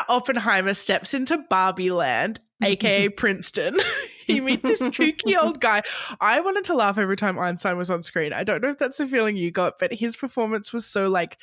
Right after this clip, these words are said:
Speaker 1: Smee from Hook. <laughs>
Speaker 2: I think it's also that everyone's like, "Oh, ha ha, it's Einstein." And you kind of wait for him to turn around and stick his tongue out, like that very
Speaker 1: Yeah.
Speaker 2: famous
Speaker 1: <laughs> Yeah.
Speaker 2: profile photo.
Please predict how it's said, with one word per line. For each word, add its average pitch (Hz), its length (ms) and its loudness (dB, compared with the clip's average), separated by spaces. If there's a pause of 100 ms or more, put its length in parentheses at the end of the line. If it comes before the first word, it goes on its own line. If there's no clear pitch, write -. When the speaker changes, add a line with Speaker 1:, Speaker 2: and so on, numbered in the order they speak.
(200)
Speaker 1:
Smee 190 640 0
from 190 260 -2
Hook. - 580 -2
<laughs> - 80 -18
Speaker 2:
I 381 40 -6 (560)
think 392 180 0
it's 554 260 2
also 508 300 2
that 285 120 2
everyone's 233 280 2
like, 269 160 0
"Oh, 480 380 2
ha 370 300 2
ha, 320 380 4
it's 220 160 0
Einstein." 196 840 2
And 233 120 2
you 269 80 2
kind 277 220 0
of 262 120 -4
wait 214 360 2
for 226 120 -2
him 202 180 -2
to 196 100 -8
turn 190 220 0
around 180 200 2
and 170 140 -2
stick - 460 -4
his 175 160 0
tongue 196 240 -2
out, 294 260 0
like 190 200 -2
that 185 160 2
very - 140 6
Speaker 1:
Yeah. - 40 4
Speaker 2:
famous 180 500 0 (200)
Speaker 1:
<laughs> - 200 -20
Yeah. 359 80 0
Speaker 2:
profile 247 380 2
photo. 240 460 0